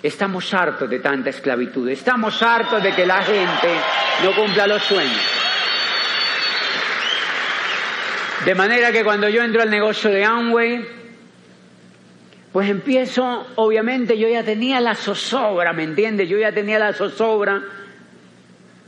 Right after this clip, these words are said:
Esa zozobra, yo dando vueltas ahí.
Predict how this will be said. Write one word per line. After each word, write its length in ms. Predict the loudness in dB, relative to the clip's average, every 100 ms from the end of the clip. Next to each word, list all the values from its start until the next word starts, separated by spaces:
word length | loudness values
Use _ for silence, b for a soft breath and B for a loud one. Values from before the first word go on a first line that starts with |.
| -20 -20 -20 -20 -20 -20 -20 -20 -20 -20 -20 -20 -10
Esa 260 | -8 -6 -8
zozobra, 520 | -8 -6 -4 -4 -6 -10
yo 80 | -10
dando 220 | -4 0
vueltas 440 | 0 0 -4 -8
ahí. 240 | -6 -6